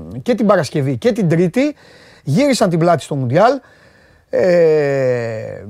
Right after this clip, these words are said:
γιατί το γήπεδο είχε πάρα πολύ κόσμο και προτίμησαν να πάνε να στηρίξουν την ομάδα τους.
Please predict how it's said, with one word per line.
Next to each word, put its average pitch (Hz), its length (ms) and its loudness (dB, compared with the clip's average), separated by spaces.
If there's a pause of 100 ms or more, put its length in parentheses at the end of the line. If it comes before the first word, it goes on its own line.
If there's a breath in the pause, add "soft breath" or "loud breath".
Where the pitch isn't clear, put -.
(520)
γιατί 202 200 2
το 247 60 2
γήπεδο 214 280 2
είχε 196 120 0
πάρα 233 200 2
πολύ 147 180 0
κόσμο 254 640 0
και 277 100 -2
προτίμησαν 233 540 0
να 190 100 0
πάνε 220 220 2
να 208 80 -4
στηρίξουν 196 400 -2
την 175 120 -4
ομάδα 175 320 2
τους. - 400 -14